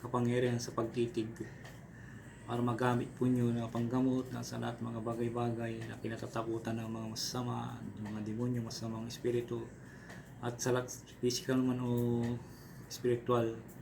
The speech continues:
magagamit po nyo ito sa pagkarapangyarihan ng pagtitig. Ah, bago po ang lahat ay mag, ah, mag-like, eh, share, at mag-subscribe po, ah, palagi pa,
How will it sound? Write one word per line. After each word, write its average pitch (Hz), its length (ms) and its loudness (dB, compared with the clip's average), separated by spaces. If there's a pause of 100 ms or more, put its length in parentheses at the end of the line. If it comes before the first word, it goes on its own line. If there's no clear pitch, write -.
(280)
magagamit 120 560 4
po - 80 -2
nyo 120 160 4
ito - 160 -6 (160)
sa - 160 -10
pagkarapangyarihan 117 960 0
ng 113 80 2
pagtitig. 110 480 -2 (720)
Ah, 123 240 2
bago 135 320 6
po 135 160 4
ang 127 80 6
lahat 123 320 4
ay 113 400 -2
mag, 117 320 0
ah, 113 240 -4 (1300)
mag-like, 113 800 2 (560)
eh, 117 160 -4
share, 120 400 8 (480)
at 113 80 -8
mag-subscribe 113 720 -2
po, 120 320 4
ah, 113 320 -8
palagi 117 400 0
pa, 120 160 -2